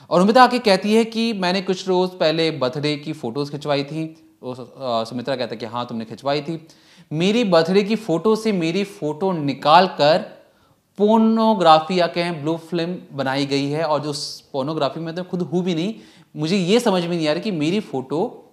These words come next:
वहाँ पर कैसे पहुँच गई। पता लगा कि हॉस्पिटल के अंदर डेड बॉडी का जो कम-, जो कंपार्टमेंट होता है या डिपार्टमेंट होता है, वहाँ से डेड बॉडी लेकर आई जाती है और स्पेसिफिक एक रूम में ले जाकर उसके साथ छेड़छाड़ की गई, उसके साथ जो भी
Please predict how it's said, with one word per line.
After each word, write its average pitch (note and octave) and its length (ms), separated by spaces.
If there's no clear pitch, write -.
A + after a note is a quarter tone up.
वहाँ A#2+ 260
पर F3+ 120
कैसे A3 400
पहुँच C3 260
गई। C#3+ 160
पता C4+ 260
लगा E3 560
कि A#3 140
हॉस्पिटल A3+ 600
के G#3 160
अंदर A#2 340
डेड F3 260
बॉडी G#3 260
का A3 120
जो A3 100
कम-, E3+ 380
जो D#3 120
कंपार्टमेंट D#3 500
होता D#3+ 140
है E3 60
या D#3+ 60
डिपार्टमेंट D#3+ 480
होता D#3+ 140
है, F3+ 60
वहाँ D3 220
से E3+ 120
डेड C3 180
बॉडी B2+ 280
लेकर A#2+ 300
आई B2+ 180
जाती D3+ 240
है G3 60
और G3 80
स्पेसिफिक F3+ 500
एक D#3+ 120
रूम C#3 160
में C#3 120
ले C3+ 120
जाकर B2 380
उसके C3 220
साथ B2 240
छेड़छाड़ D3 400
की D3 120
गई, C#3+ 160
उसके C#3 220
साथ B2 160
जो B2+ 260
भी D3+ 400